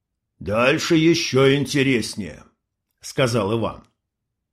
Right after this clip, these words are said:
«В результате фантастического стечения обстоятельств Тане удается освободиться из лап Михалыча, который как раз собрался перепрограммировать нашу девочку».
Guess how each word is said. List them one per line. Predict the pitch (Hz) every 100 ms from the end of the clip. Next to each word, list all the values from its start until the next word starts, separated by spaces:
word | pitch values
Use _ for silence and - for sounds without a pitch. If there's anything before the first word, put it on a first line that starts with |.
| _
«В | - 82
результате | 131 120 127 120 175 214 175
фантастического | 139 160 127 127 120 - 170 156 117 - 127 117
стечения | - 131 117 156 151 127
обстоятельств | 110 - - 110 120 190 185 90 - - - _ _ -
Тане | 113 151 180
удается | 165 135 123 151 - 156
освободиться | 127 - 123 120 117 147 170 -
из | 131 104
лап | 123 139 139
Михалыча, | 139 139 180 127 90 - - - _ -
который | 120 117 127 123
как | 127 120
раз | 127 131 120
собрался | 120 110 143 147 - 131
перепрограммировать | - 190 165 123 131 117 117 123 151 160 143 131 123
нашу | 120 - 135
девочку». | 127 104 82 - -